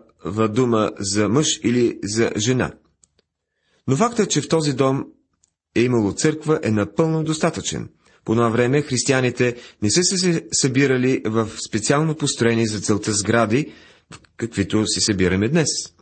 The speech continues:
Но повечето от нас с готовност ще се съгласят, че присъствието на Божията сила в едно местно събрание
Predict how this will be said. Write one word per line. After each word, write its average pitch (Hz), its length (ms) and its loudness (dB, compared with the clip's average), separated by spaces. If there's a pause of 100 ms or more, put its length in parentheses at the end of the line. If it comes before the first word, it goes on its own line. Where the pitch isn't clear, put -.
(1040)
Но 135 100 0
повечето 202 680 0
от 120 180 0
нас 151 180 2 (100)
с 95 40 -6
готовност 156 720 -2 (280)
ще - 180 -2
се 117 140 0
съгласят, 117 760 0 (580)
че 127 160 0
присъствието 180 560 -2
на 143 120 2
Божията 180 480 0
сила 160 360 0
в - 80 -6
едно 135 200 0
местно 127 320 0
събрание 107 680 0